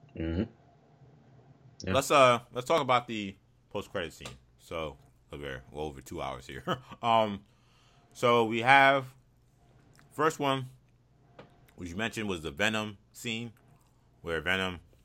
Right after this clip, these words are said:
Speaker 2: is a continuation from the scene we saw in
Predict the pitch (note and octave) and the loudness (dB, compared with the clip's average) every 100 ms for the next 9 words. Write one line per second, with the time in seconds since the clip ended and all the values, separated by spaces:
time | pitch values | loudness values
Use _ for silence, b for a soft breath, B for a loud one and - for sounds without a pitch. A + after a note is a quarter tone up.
0 | _ _ - - E2 G#2+ G2+ G2 - F#2+ | _ _ -20 -16 -6 -2 0 0 -2 -10
1 | - F2 E2 D#2+ - _ _ _ _ _ | -8 -6 -6 -8 -16 _ _ _ _ _
2 | - F#2+ F2 E2+ - E2 D#2 D#2 _ _ | -8 -6 -6 -6 -2 -2 -2 -4 _ _
3 | _ _ E2 D#2 D2 C#2 | _ _ -10 -8 -10 -12